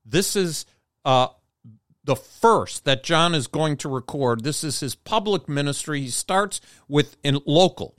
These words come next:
He starts, well, N-, Nazareth would be local. He's not far from there. And he's in Cana. His family's there, and he is going to demonstrate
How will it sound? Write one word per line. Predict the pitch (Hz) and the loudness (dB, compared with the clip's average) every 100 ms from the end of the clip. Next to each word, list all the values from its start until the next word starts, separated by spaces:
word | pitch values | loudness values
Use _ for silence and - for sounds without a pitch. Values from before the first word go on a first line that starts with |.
| _ - | _ -10
He | |
starts, | 117 - 160 165 - - - - - | -8 0 0 0 -4 -10 -12 -20 -16
well, | 175 - | -14 -14
N-, | 170 _ _ - _ - | -16 _ _ -20 _ -6
Nazareth | 156 185 131 117 107 | 0 0 0 -2 -2
would | 113 92 | -6 -4
be | 117 | -4
local. | 107 113 110 165 | -2 -2 -2 -6
He's | 196 180 | -6 -2
not | 190 170 - | -2 -2 0
far | 156 131 92 - _ _ | 2 4 2 -6 _ _
from | - 120 110 | -6 -2 -2
there. | 104 98 - _ _ _ | -2 -4 -10 _ _ _
And | 151 143 127 | 0 0 0
he's | 139 113 | -2 -2
in | 170 165 | -2 -2
Cana. | 180 160 147 143 - _ _ | 0 0 0 -2 -6 _ _
His | 117 - | -12 -4
family's | 180 175 165 131 | 0 2 0 -2
there, | 135 135 131 - _ 127 | 0 0 0 -4 _ -6
and | 117 | -6
he | 123 185 | -6 -4
is | 175 - | -4 -4
going | 147 135 | -6 -6
to | 117 | -6
demonstrate | 95 - 185 185 131 - - 117 104 98 | -10 -4 -2 -2 -2 -6 -6 -6 -6 -8